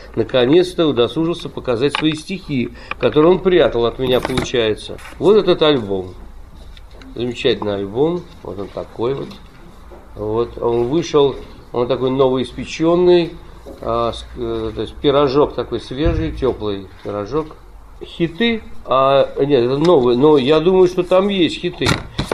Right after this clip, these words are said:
Вашими устами мед пить. Но, а, вот мне нравится песня «Искренность». Я вот щас, э, везде ее пою, стараюсь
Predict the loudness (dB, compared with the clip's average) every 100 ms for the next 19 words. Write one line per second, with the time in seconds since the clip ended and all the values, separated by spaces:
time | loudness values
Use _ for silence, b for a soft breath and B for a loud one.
0 | -6 0 0 0 -2 -2 -2 0 2 2
1 | -2 -2 -4 -4 -6 -8 -14 B B B
2 | 0 4 4 4 2 2 4 4 4 2
3 | 0 2 4 6 6 4 2 -4 -2 0
4 | 2 0 -2 -6 -4 -6 -6 -6 -2 0
5 | 2 0 -4 -4 -4 -2 -2 -4 -2 -2
6 | -2 0 0 0 0 -2 -2 -4 -4 -2
7 | 2 2 0